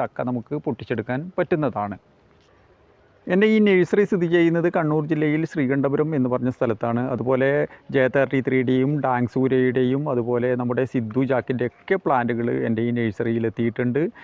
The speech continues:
ഈ സ്ക്രീനിൽ കാണുന്ന നമ്പറിൽ നിങ്ങൾ കോൺടാക്റ്റ് ചെയ്താൽ മതി. കണ്ണൂർ ജില്ലയിൽ എവിടെയും എൻ്റെ വാഹനത്തിൽ തന്നെ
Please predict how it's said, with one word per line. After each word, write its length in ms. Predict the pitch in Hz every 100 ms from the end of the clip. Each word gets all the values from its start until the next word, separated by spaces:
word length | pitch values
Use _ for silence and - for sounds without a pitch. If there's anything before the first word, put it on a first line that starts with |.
| - 131
ഈ 40 | -
സ്ക്രീനിൽ 380 | 135 120 123 117
കാണുന്ന 300 | 123 120 120
നമ്പറിൽ 300 | 117 113 113 117
നിങ്ങൾ 160 | 113 117 -
കോൺടാക്റ്റ് 400 | 120 110 104 117
ചെയ്താൽ 260 | 123 117 117 120
മതി. 140 | 135 -
കണ്ണൂർ 280 | 131 143 165
ജില്ലയിൽ 260 | 165 139 131 127
എവിടെയും 360 | 147 175 147 117
എൻ്റെ 120 | 113 113
വാഹനത്തിൽ 400 | 101 113 110 113 120
തന്നെ 200 | 113